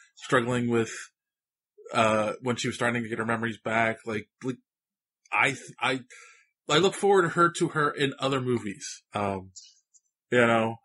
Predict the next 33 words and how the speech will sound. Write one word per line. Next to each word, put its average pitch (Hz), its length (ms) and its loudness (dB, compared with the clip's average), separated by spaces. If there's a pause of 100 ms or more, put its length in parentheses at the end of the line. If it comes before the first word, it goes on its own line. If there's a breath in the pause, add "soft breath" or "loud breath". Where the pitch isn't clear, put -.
at, 117 160 -4
at 117 140 -2
this 113 160 -4
point, - 240 -8
other 113 360 -2
M 117 140 -6
C 117 160 -10
U 113 140 -6
movies. 101 500 -14
Um, 117 360 0 (1080 soft breath)
I, 208 320 0 (360)
I 139 320 0 (800)
kinda 165 340 0
like 208 200 -2
the 208 60 -12
chemistry 220 440 -4
between 220 420 -8
her 202 220 -2
and, 185 420 -8
and 170 300 -2 (160)
Samuel 180 300 -2
Jackson, 185 520 0
but 151 200 2 (100)
at 151 120 -14
the 156 60 -8
same 170 320 -4
time, 185 400 -2 (800)
being 175 420 4
a 135 160 2
longtime 151 1080 2
Nick 160 160 2
Fury 139 380 -2
fan, 190 480 -4